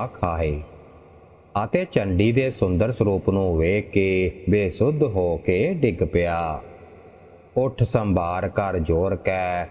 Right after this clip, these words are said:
ਕਹੀ ਚੰਡ ਸੋ ਬਾਤ। ਉਹ ਆਪਣੇ ਆਪ ਨੂੰ ਸੰਭਾਲ ਕੇ ਉੱਠਿਆ ਅਤੇ ਹੱਥ ਜੋੜ ਕੇ ਚੰਡੀ ਨੂੰ ਬੇਨਤੀ ਕੀਤੀ।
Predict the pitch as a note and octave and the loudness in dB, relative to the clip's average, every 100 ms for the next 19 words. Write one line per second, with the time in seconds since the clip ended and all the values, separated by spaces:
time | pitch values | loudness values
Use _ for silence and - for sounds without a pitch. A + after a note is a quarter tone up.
0 | - - G2+ G2+ D3 D3+ A#2+ F#2 E2+ D#2+ | -10 -2 0 2 0 0 -2 0 0 0
1 | - F2 A2+ C3+ G#2 E2 D#2+ D2+ - - | 0 0 0 0 -2 0 -2 -4 -6 -14
2 | - - - - - - - - _ - | -18 -20 -20 -20 -20 -20 -20 -20 _ -2
3 | G2+ C#3+ B2 - G#2+ G#2 F#2+ F2+ G2+ G2+ | -2 0 -4 -4 -2 -2 -2 -2 0 0
4 | F#2+ G2+ F#2 E2+ E2 F2 G2+ F#2 E2+ - | 0 0 2 0 -2 0 0 0 -2 -2
5 | F#2+ F2+ F2 F2 - - G2 D#3 D#3 G#2 | -2 -2 -4 -6 -8 -6 -2 0 -2 -2
6 | F#2+ G#2 A#2+ G2+ F#2 F2 F#2+ F#2 F2+ E2+ | -4 0 0 2 0 0 0 0 0 -2
7 | - C#3+ C3 G#2 F2+ E2+ E2 D3 D3 A2+ | -2 -2 0 2 2 2 2 0 0 0
8 | E2+ - F2 D2+ D#2+ - F2+ E2+ D#2 | 0 0 0 0 -4 0 0 2 2